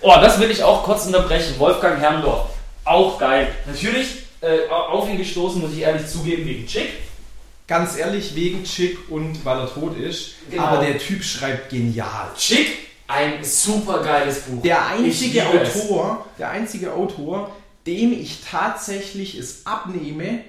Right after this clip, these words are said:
Speaker 2: der, wenn er, wenn er über Kinder oder Jugendliche schreibt.
Speaker 1: Ja.
Speaker 2: Der, der einzige authentisch
Speaker 1: Aber
Speaker 2: krass.
Speaker 1: jetzt wollte ich noch fortführen.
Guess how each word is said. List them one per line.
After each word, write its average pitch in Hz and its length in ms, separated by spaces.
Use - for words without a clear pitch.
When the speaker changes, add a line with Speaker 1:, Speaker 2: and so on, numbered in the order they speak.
Speaker 2:
der, 175 240
wenn 170 100
er, 165 200
wenn 165 120
er 165 100
über 156 300
Kinder 190 340
oder 160 100
Jugendliche 143 520
schreibt. - 500
Speaker 1:
Ja. 156 340
Speaker 2:
Der, 160 120
der - 300
einzige 240 560
authentisch 220 920
Speaker 1:
Aber 254 500
Speaker 2:
krass. 127 420
Speaker 1:
jetzt 170 300
wollte 175 220
ich - 20
noch - 160
fortführen. 226 500